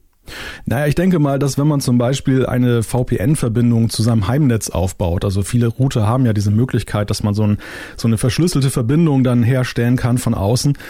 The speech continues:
dann müsste es eigentlich auch weiterhin funktionieren, dass man eben dann auch von außen oder <laughs> mit mehreren von außen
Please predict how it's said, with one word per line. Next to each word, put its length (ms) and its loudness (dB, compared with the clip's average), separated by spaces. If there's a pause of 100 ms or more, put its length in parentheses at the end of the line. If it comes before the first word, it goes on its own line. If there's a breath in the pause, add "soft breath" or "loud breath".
(360 loud breath)
dann 260 2
müsste 380 2
es 180 0
eigentlich 600 0
auch 260 -2
weiterhin 480 0
funktionieren, 800 2
dass 180 -2
man 200 2
eben 580 2
dann 400 0
auch 260 -4
von 200 0
außen 520 2
oder 400 -2
<laughs> 80 -8
mit 160 0
mehreren 400 2
von 160 -2
außen 420 0